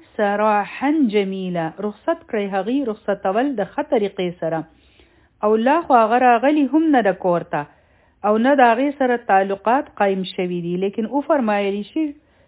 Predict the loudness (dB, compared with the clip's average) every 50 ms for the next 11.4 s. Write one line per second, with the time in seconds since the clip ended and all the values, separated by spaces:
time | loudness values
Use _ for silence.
0 | _ _ -8 -4 -2 0 0 -2 -4 -6 -4 -4 -4 -4 -6 -4 0 0 0 0
1 | 0 -2 -2 0 2 2 2 2 0 -4 -8 -6 _ -6 -4 -2 -2 0 0 0
2 | 0 -2 -2 -2 -2 -4 -4 -4 -4 -4 -4 -4 -4 -4 -4 -2 -2 0 0 0
3 | 0 -2 -6 _ _ _ _ _ _ _ _ _ _ _ _ _ _ _ -2 -2
4 | -2 -2 0 0 2 4 4 2 2 2 2 4 4 4 2 2 2 4 4 4
5 | 2 2 0 -4 -4 -4 -4 -4 -2 -2 0 0 0 0 -2 -2 -2 -2 -2 -2
6 | -2 -2 -2 -2 -2 -4 -6 -8 -8 -10 _ _ _ _ _ _ _ _ _ -6
7 | -4 -2 0 0 0 0 0 -2 -2 0 2 2 2 0 -2 -10 _ _ _ _
8 | -20 _ _ _ -2 -2 -2 0 0 2 2 4 2 2 2 0 -2 -4 -6 -8
9 | -12 _ -20 _ _ _ _ _ _ -2 -2 0 4 4 4 4 4 2 2 2
10 | 2 2 2 2 2 0 -2 0 2 2 2 0 -2 -4 -4 -6 -4 -4 -4 -4
11 | -2 0 2 2 2 2 0 -2